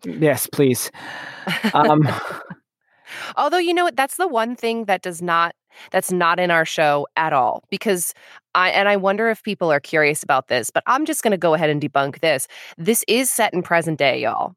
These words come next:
Speaker 2: This is not in the past or anything like that, 'cause I had a few questions about that. This is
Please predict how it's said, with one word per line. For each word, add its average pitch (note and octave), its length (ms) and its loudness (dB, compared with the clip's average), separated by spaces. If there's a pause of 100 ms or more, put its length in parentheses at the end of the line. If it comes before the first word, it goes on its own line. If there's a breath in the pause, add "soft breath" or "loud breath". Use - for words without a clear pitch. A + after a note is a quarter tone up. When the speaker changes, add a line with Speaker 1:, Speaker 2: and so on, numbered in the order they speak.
Speaker 2:
This F3+ 240 0
is F3 160 -2
not E3+ 360 2
in F3 120 2
the D#3+ 80 2
past D#3 460 0
or E3+ 60 4
anything D3+ 380 0
like C#3 280 0
that, C3 260 2
'cause E3+ 160 -4
I D#3+ 60 0
had E3+ 180 0
a G#3 60 0
few A#3+ 160 -4
questions D#3 420 -4
about C3 260 0
that. B2 260 0
This D#3+ 200 -6
is D3+ 220 -8